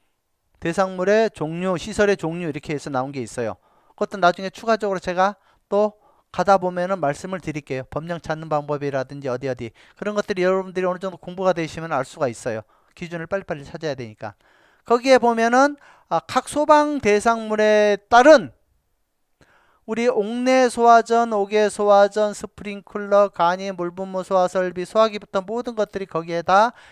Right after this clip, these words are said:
규정이 되어 있어요. 그러다 보니까는 안 찾아볼 수가 없죠. 그래서 공사업법, 시설업법, 아, 이, 뭐 화재 예방,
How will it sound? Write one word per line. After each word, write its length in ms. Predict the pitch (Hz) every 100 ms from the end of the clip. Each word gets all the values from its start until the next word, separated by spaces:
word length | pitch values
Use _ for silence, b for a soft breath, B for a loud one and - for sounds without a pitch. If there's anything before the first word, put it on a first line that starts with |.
| b
규정이 380 | - 277 330 285
되어 200 | 202 165
있어요. 380 | 127 - 104 101 _ _ _ _
그러다 320 | 240 277 247
보니까는 560 | 220 214 214 214 233 247 _ _ _ _ _
안 140 | 151
찾아볼 320 | 165 233 240 226
수가 200 | 233 196
없죠. 340 | - 190 190 _
그래서 400 | - 190 190 226 233 B _
공사업법, 720 | 240 247 254 226 - 220 -
시설업법, 720 | - 233 247 233 - 233 -
아, 60 | 165
이, 120 | 175 190 b b -
뭐 180 | 170
화재 640 | 175 233 240 233 226 220 208
예방, 420 | 202 202 208 208